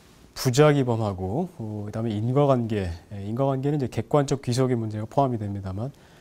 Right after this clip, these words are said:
이렇게 두 가지를 살펴보도록 하겠습니다. 어, 이 부작위범이라고 하는 것은 이제 구속요건 이론으로 따지면 행위에 관련되는 것이고, 인과관계는 이제 인과관계의 문제죠.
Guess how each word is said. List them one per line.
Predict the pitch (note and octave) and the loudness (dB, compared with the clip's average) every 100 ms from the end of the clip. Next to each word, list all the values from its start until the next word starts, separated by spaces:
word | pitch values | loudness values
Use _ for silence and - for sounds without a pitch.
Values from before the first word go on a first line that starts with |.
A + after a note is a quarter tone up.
| - | -20
이렇게 | _ - | _ -10
두 | - C3 | -4 2
가지를 | C#3 C3 B2 B2+ | 4 4 2 0
살펴보도록 | B2 A#2+ A2+ G#2 A2 | -2 -4 -6 -6 -4
하겠습니다. | A2+ A2 - G2 F#2 - - - - - _ | -6 -6 -10 -10 -10 -12 -20 -20 -20 -20 _
어, | G#2+ G#2 G#2 G2+ G2+ _ - - | -8 -6 -6 -8 -10 _ -8 -6
이 | |
부작위범이라고 | - C3 D3+ E3+ E3+ E3 D#3+ D3+ D3 | -2 2 6 6 4 2 2 2 2
하는 | C#3 | 0
것은 | C3 C#3 | -2 -4
이제 | D3 C#3 C3 B2 | -2 2 2 0
구속요건 | A#2 C#3+ D3+ C#3 C#3 B2+ | -2 -2 0 0 0 0
이론으로 | A2+ C3+ C#3 B2+ A#2 | 2 2 2 0 -2
따지면 | A#2 A2+ G#2 F#2+ G#2+ E3+ - | -4 -2 -4 -4 -4 -8 -10
행위에 | - G3+ G#3 G3 D3+ | -6 -2 2 4 4
관련되는 | A2+ A2 G#2 G2 F#2 | 4 0 -4 -6 -8
것이고, | E2+ A2 C#3+ - - - _ | -10 -6 -6 -6 -16 -20 _
인과관계는 | A#2+ B2+ C3+ A#2+ B2 E3+ | 0 2 4 4 2 0
이제 | B2+ | 2
인과관계의 | A2+ B2+ B2+ A2+ G#2+ G2 | 2 4 4 2 -4 -6
문제죠. | G2 F#2 F#2+ F2+ F#2+ | -6 -8 -8 -8 -10